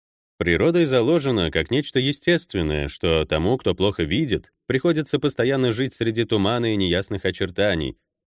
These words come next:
Но против такой беды у нас есть очки. С точки зрения эволюции, естественное не является синонимом плохого или хорошего.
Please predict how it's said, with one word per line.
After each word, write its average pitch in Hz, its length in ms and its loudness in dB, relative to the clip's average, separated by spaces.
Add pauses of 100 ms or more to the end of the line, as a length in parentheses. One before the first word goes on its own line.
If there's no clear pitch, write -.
Но 101 260 0
против 82 360 -2
такой 87 240 -2
беды 80 220 0
у 90 60 0
нас 82 220 -2
есть 85 180 -2
очки. - 400 -6 (800)
С - 80 -20
точки 87 280 0
зрения 165 380 2
эволюции, 117 720 0
естественное 90 960 -2
не 110 240 0
является 127 640 0
синонимом 107 600 -2
плохого 98 540 0
или 120 400 -2
хорошего. 92 760 -2